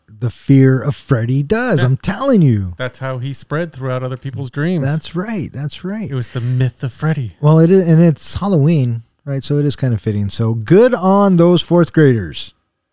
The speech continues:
Speaker 1: I like
Speaker 2: Yeah.
Speaker 1: it. I like it. I like it. Uh, where did Wes Craven come up with the idea for Freddy?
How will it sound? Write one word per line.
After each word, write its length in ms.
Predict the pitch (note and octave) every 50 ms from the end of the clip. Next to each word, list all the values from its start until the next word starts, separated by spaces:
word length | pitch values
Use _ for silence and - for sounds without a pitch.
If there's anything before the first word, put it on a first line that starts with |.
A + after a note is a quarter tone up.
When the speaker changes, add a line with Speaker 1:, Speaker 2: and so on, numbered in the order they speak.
| _ _ _ _ -
Speaker 1:
I 40 | G#2+
like 280 | A2+ A#2 B2 B2 A#2+ B2
Speaker 2:
Yeah. 80 | F#2+
Speaker 1:
it. 100 | D#2+ D2+ _ _ _ -
I 60 | A2 A2
like 240 | A2 G#2 G2+ -
it. 80 | - -
I 120 | F#2 G2+
like 180 | G2 G#2+ G2+ -
it. 120 | G2 D2+ - - - - - - - -
Uh, 240 | C#3 D#3 D#3+ D#3+
where 220 | D#3+ D#3 F3 G#3 G#3+
did 140 | A3 G#3 G3
Wes 180 | G#3 F#3+ -
Craven 300 | - - G3+ G3+ G3 F3
come 160 | - G3 G3
up 160 | G3+ G3 F3+ F3+
with 240 | F#3+ F#3 - _
the 120 | - F#3 F#3
idea 280 | F#3 F3 F#3 G3+ G#3+
for 400 | - - - D#3+ C#3 A#2 A2+ G2+ F2+ - _
Freddy? 400 | - - - B2+ A2 G2+ G#2